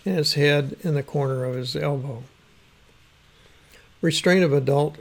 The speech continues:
guinea pigs should always be two-handed. The thorax should be grasped either dorsally or ventrally with one hand, as the other hand supports the guinea pig's rump.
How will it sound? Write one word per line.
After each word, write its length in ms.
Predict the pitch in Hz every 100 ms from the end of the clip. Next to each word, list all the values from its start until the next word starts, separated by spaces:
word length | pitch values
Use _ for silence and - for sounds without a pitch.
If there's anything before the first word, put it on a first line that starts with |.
| 175
guinea 220 | 143 151
pigs 300 | 151 151 147
should 180 | - 139
always 280 | 135 139 135
be 160 | 151
two-handed. 760 | 151 156 143 143 143 135 120 - - _ - - -
The 80 | 180
thorax 480 | 160 170 170 151 151
should 160 | 151 139
be 80 |
grasped 500 | 135 139 139 151 - -
either 300 | 170 151 139
dorsally 540 | 135 147 156 - 165
or 140 | 156 131
ventrally 580 | 135 143 - 135 131 135
with 220 | 131 -
one 200 | 151 160
hand, 320 | 139 131 135 - - - -
as 140 | 175 156
the 120 | 160
other 220 | 175 196
hand 360 | 165 165 156 147
supports 520 | 156 147 156 147 -
the 200 | - 143
guinea 360 | 147 143 156 143
pig's 340 | 151 131 -
rump. 300 | 151 139 127